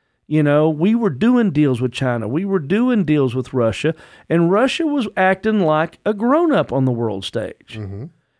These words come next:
Speaker 1: And as soon as Biden's in office, all of a sudden they turn into a bunch of selfish brat children.
Speaker 2: Yep.
Speaker 1: Me, me, me, me, me. Why? Because they have no respect for the White House at all. None. Or their representatives.
Speaker 2: Yeah.
Speaker 1: Uh, Blinken,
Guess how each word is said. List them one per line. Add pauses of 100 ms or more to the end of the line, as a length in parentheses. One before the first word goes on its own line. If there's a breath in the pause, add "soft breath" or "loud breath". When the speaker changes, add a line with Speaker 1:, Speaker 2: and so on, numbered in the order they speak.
Speaker 1:
And
as
soon
as
Biden's
in
office,
all
of
a
sudden
they
turn
into
a
bunch
of
selfish
brat
children. (100)
Speaker 2:
Yep. (260)
Speaker 1:
Me,
me,
me,
me,
me.
Why?
Because
they
have
no
respect (240 soft breath)
for
the
White
House (260)
at
all. (200)
None. (260)
Or
their
representatives. (300 soft breath)
Speaker 2:
Yeah.
Speaker 1:
Uh,
Blinken,